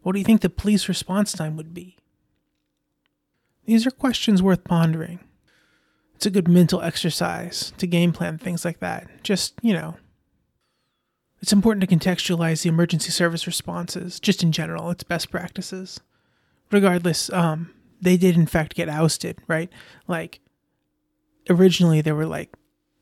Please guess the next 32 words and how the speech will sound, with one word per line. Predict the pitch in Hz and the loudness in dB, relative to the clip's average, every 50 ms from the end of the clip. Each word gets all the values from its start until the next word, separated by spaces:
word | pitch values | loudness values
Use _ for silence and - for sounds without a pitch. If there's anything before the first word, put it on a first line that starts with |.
| _ - | _ -20
fifteen | - - - - 214 185 - - 190 180 170 | -18 -4 0 2 2 2 4 4 4 6 6
or | 160 156 | 4 2
twenty | - - - 180 165 165 160 160 160 - _ _ _ _ _ _ _ 214 185 | 0 -2 -2 0 2 2 0 0 -2 -6 _ _ _ _ _ _ _ -12 -6
random | - 165 156 165 170 160 160 160 151 - | -4 -2 0 2 2 2 2 0 -2 0
beat | - 185 180 - - | 2 2 2 0 -2
cops | - - - - - - - - - - - - - _ _ _ _ _ | -8 -10 -10 -12 -12 -14 -12 -8 -8 -8 -8 -10 -14 _ _ _ _ _
just | - - 165 - | -4 -2 -2 0
standing | - - 175 165 160 156 156 160 160 | 0 0 0 0 0 -2 -4 -6 -8
there. | - - - - _ _ _ _ _ _ _ _ _ _ _ - | -12 -14 -16 -18 _ _ _ _ _ _ _ _ _ _ _ -6
And | 196 202 | -2 0
they're | 220 240 | 2 2
not | 240 226 202 - | 2 0 0 0
gonna | - 185 180 | 2 4 4
be | 175 | 4
able | 175 160 175 | 4 2 0
to, | 185 | -2
and, | 185 180 | 0 0
like, | 170 165 - | 0 0 0
they | - 170 | 0 0
had | 170 165 165 | 0 0 0
these | 185 156 - | 0 0 0
small | - - - 160 156 156 156 156 156 | -2 -2 -2 -2 -2 -2 -2 -2 -2
barriers. | 156 156 151 147 147 156 156 156 151 156 165 - - - _ _ _ _ | -4 -4 -4 -4 -4 -4 -6 -6 -8 -8 -8 -10 -10 -12 _ _ _ _
What | - 196 196 190 | -4 -2 0 0
are | |
they | 175 175 180 | 2 2 2
gonna | 170 170 160 | 2 2 0
do | 156 151 - 160 165 | 0 0 -2 -2 -2
against | 156 151 160 156 - - | -2 -4 -6 -6 -6 -6
this | - 156 - | -6 -8 -8
crowd? | - - 151 156 - - - - - | -6 -6 -8 -8 -8 -12 -16 -4 2
Nothing. | 196 190 190 160 - - - _ | 4 4 4 4 2 -2 -14 _